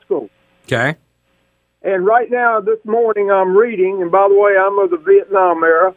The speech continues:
Speaker 1: one of the biggest tragedies of the United States, in my opinion. There's a Vietnam company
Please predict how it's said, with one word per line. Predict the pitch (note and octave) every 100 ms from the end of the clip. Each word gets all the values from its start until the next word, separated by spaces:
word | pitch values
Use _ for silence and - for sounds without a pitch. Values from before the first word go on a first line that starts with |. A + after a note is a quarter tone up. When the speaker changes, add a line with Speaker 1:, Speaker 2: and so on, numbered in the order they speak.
| _ _ _ _ _ _ _
Speaker 1:
one | F#3 F3+
of |
the | F3+
biggest | F#3+ F3+ -
tragedies | A3+ G3 F3+ E3+ E3 D#3+
of | D3+
the | D#3
United | F3 F3 E3 C#3
States, | - F#3 E3+ - -
in | D3+
my | D#3 D#3+ D#3+ _ _ _ _ _ _
opinion. | - E3 E3+ F#3+ - _ - _ _ _ _ _ _
There's | F#3+ G3+ F#3
a |
Vietnam | D#3 B3+ C#4 B3+ A#3+ G3+
company | - C4+ C4+ F#3 G#3+